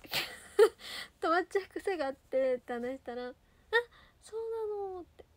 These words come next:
「かわいいね」って。「二匹いると大変よね」って。そう、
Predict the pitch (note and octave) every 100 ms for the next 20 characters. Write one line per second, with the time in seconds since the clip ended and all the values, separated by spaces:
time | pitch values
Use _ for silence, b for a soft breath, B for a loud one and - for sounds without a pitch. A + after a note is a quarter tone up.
0 | - G4 G#4 F#4+ F#4 F4+ F4 F4 F#4 E4+
1 | C#4+ F#4 G4+ F#4+ E4+ F4 F4 F4 E4 F#4
2 | F#4 F#4 F#4+ F#4 F#4 D#4+ F4+ F4 _ -
3 | b b b b b b - - C4 A#3+
4 | A#3